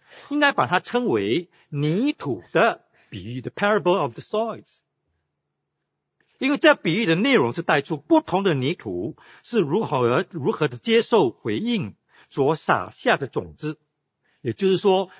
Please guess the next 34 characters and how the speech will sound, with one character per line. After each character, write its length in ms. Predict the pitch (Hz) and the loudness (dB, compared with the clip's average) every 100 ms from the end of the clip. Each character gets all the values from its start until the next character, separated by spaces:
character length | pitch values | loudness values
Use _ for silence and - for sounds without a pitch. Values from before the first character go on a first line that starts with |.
| - | -6
每 340 | 147 151 139 | 0 2 2
一 80 | 277 | 0
个 260 | - 320 | 4 6
人 460 | 226 113 92 110 170 _ _ _ _ _ | 6 4 -4 -10 -14 _ _ _ _ _
的 140 | 151 | -6
心 400 | 120 - 151 147 156 | -4 -2 -2 -4 -10
是 340 | - 175 135 | -10 -6 -6
不 300 | - - 214 | -6 -6 -6
同 340 | - 107 98 | -6 -12 -12
的 140 | 120 110 | -10 -12
土， 460 | - 87 78 95 - _ _ _ _ _ _ _ | -12 -18 -16 -16 -18 _ _ _ _ _ _ _
如 160 | 127 | -6
何 320 | 196 120 107 127 | -4 -4 -2 -2
的 140 | 147 | -2
来 180 | 104 107 | -2 -4
回 240 | - 101 | -6 -8
应， 340 | 104 185 127 82 _ _ _ _ | -6 -6 -8 -12 _ _ _ _
听 240 | - 165 | -6 -6
到 340 | 156 135 92 107 _ _ | -2 -2 -2 -8 _ _
并 100 | 147 | -12
且 200 | 113 98 | -10 -12
来 120 | 90 | -10
回 200 | 92 98 | -12 -14
应。 280 | 87 151 151 _ _ _ _ _ _ _ _ _ _ _ _ _ _ | -14 -14 -16 _ _ _ _ _ _ _ _ _ _ _ _ _ _
你 140 | 131 | -10
今 180 | 113 156 | -4 -2
天 200 | 165 147 | 0 0
是 100 | 170 | 0
如 180 | 113 135 | -4 -4
何 200 | 123 110 | -2 -2
预 100 | 127 | -2
备 180 | 123 | -2
主， 440 | 110 117 92 95 - | -2 -4 -6 -8 -4
啊， 160 | 131 | -4